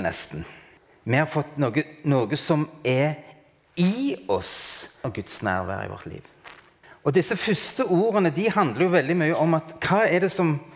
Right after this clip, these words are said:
som, som vi har hatt først? Altså at vi er velsignet, at vi er elsket, at vi er fri, at vi er rik. Alt det der er i Kristus uansett. Men så kommer det et ord her om at du og jeg er merket.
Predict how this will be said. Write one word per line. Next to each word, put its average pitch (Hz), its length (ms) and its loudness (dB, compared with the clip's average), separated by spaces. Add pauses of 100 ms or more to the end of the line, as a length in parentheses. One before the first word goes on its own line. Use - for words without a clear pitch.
(280)
som, 151 160 2 (100)
som 143 140 -4
vi 139 80 4
har 135 80 0
hatt - 160 -8
først? - 400 -6
Altså - 320 0
at 123 160 -2
vi 117 80 4
er 98 80 0
velsignet, 196 960 0 (180)
at - 140 -4
vi 107 80 0
er - 240 -2
elsket, 180 880 0
at - 160 -4
vi 113 100 -2
er 110 60 -4
fri, 165 380 2 (840)
at - 160 -2
vi 127 80 2
er 117 160 0
rik. 180 480 0 (100)
Alt 214 220 0
det 156 240 4
der 151 220 2
er - 180 -2
i 160 160 4
Kristus - 480 -2
uansett. 160 640 -2 (640)
Men 156 100 -8
så - 60 -2
kommer 156 240 2
det 156 80 -4
et - 160 -16
ord 165 240 0
her 143 160 0
om 143 100 0
at 139 220 -6
du 160 160 2
og 135 80 0
jeg 143 160 0
er 156 160 2
merket. - 560 -8